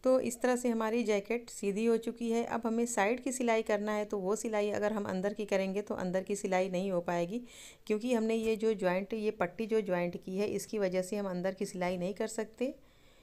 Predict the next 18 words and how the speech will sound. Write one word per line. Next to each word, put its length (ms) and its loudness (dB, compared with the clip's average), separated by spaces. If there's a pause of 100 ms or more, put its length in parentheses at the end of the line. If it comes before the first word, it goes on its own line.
(220)
तो 140 4
इसलिए 460 2
हम 220 0
इसे 240 -2
इस 240 -4
तरह 140 2
से 160 0
रखेंगे 600 -2
और 220 0
ये 180 0
वाला 220 0
जो 160 0
नीचे 300 -2
का 120 -2
हिस्सा 300 0
है, 200 2
इसकी 440 -4
हम 220 -2